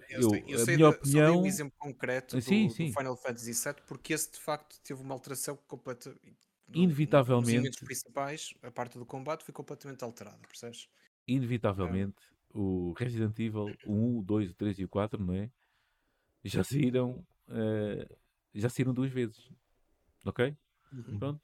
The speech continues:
Speaker 2: e o Resident Evil quatro saiu a segunda vez.
Speaker 1: Sim, teve a sua
Speaker 2: Eh,
Speaker 1: oportunidade
Speaker 2: por muito,
Speaker 1: na altura.
Speaker 2: muito melhor e grande, não é? E isso é um excelente jogo. E continuam, não confundam o, o facto de,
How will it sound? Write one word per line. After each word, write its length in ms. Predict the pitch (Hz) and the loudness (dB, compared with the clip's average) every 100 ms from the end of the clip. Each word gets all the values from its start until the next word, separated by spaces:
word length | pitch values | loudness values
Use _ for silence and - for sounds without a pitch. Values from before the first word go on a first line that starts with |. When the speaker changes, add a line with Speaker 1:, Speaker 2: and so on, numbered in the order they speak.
| 107 | -4
Speaker 2:
e 160 | 113 | 0
o 120 | 120 | 2
Resident 400 | 113 147 127 135 | 0 -4 -6 -6
Evil 200 | 139 143 | -6 -8
quatro 320 | 135 165 - - | -10 -12 -16 -8
saiu 320 | 156 156 151 _ _ | -4 -4 -8 _ _
a 40 | |
segunda 280 | 127 - 139 | -12 -2 -2
vez. 420 | 131 147 147 - _ _ _ | 0 -2 -6 -16 _ _ _
Speaker 1:
Sim, 120 | 247 208 - | -20 -20 -16
teve 160 | 135 123 | -10 -10
a 40 | |
sua 180 | - 139 | -6 -6
Speaker 2:
Eh, 20 | |
Speaker 1:
oportunidade 300 | - 110 131 | -6 -2 2
Speaker 2:
por 80 | 127 | 4
muito, 200 | 143 113 | 4 2
Speaker 1:
na 60 | 139 135 | 0 0
altura. 200 | 120 107 | -4 -4
Speaker 2:
muito 300 | 131 135 - | -2 -4 -2
melhor 400 | 131 127 131 127 | 2 6 4 4
e 240 | 98 80 76 85 | -2 -4 -4 -4
grande, 360 | 80 98 147 117 | 0 0 0 -6
não 120 | 82 | -6
é? 200 | 90 113 | -6 -8
E 440 | - 87 117 175 160 | -10 -8 -4 -4 -4
isso 160 | - | 2
é 80 | 180 | 6
um 80 | 175 | 6
excelente 340 | 151 175 160 | 4 0 2
jogo. 200 | 160 151 - | 4 4 2
E 120 | 117 | 0
continuam, 440 | 123 117 143 139 - - - _ | 2 4 2 0 -4 -16 -20 _
não 140 | 113 131 | 2 4
confundam 540 | 185 - 139 151 151 147 135 | 4 2 0 0 -2 -4 -6
o, 280 | 131 120 113 | -4 -2 -2
o 40 | |
facto 300 | 107 120 120 - | -2 -4 -4 -10
de, 540 | 107 110 104 101 98 | -4 -2 -2 -4 -6